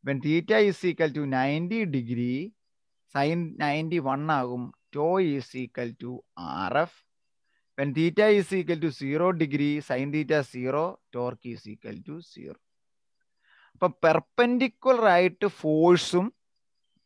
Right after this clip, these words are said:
മോഷൻ പൊസിഷൻ വെക്ടറും ആയിരിക്കണം. അതിന് ഒന്ന് രണ്ട് ഉദാഹരണം ഞാൻ പറഞ്ഞുതരാം.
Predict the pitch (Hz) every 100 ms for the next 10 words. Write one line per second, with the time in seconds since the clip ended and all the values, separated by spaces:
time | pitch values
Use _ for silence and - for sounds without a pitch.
0 | _ _ _ _ _ _ _ _ _ 143
1 | 147 165 175 - 131 _ _ _ _ _
2 | _ _ _ _ _ _ _ - 143 156
3 | 190 180 160 - 151 101 98 - - _
4 | _ _ _ _ _ _ - 147 151 147
5 | 156 151 139 143 147 143 135 123 107 92
6 | 95 69